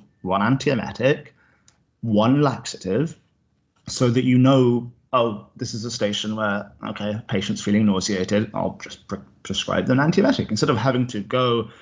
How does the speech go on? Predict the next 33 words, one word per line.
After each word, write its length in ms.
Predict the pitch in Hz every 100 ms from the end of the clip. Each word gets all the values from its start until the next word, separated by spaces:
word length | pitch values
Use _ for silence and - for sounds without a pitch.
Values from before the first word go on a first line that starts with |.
| - _ -
and, 240 | 127 123 -
okay, 220 | 202 170
it 40 | 120
won't 180 | 190
take 200 | 196 92
long 320 | 120 139 107 95
to 80 |
take 160 | - 101
the 60 | 101
fifteen 440 | 117 - 113 101
seconds 480 | 101 107 - 104 101
to 280 | 95 92 92 - _ _ _ _ _ _ _ _ _ _ _
look 260 | 156 143 143
up 120 | 123
cyclizine 640 | - 95 123 123 107 110
and 120 | 101 101
find 300 | 117 113 113
out 120 | 110
that 60 |
it's 120 | 101 -
fifty 340 | - 110 110
to 100 | 104
a 40 | 101
hundred 220 | 107 110
and 100 | 101
fifty 260 | 113 -
milligrams 480 | 107 107 104 98 110
up 100 | -
to 80 | 120
three 220 | - 127
times 280 | 117 107 101
a 40 |
day. 360 | 101 131 87 98